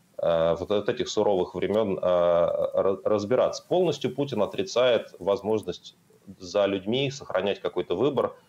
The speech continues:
э, с кем они хотят быть, м, какую политическую систему они хотят строить.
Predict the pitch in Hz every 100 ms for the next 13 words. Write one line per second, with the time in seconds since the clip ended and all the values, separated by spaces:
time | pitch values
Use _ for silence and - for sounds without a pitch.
0 | _ - 82 82 - 117 98 87 - -
1 | 87 85 127 139 - _ _ _ 95 85
2 | 82 90 107 95 95 95 90 - - -
3 | 95 104 82 80 76 82 85 82 - 139
4 | 156 147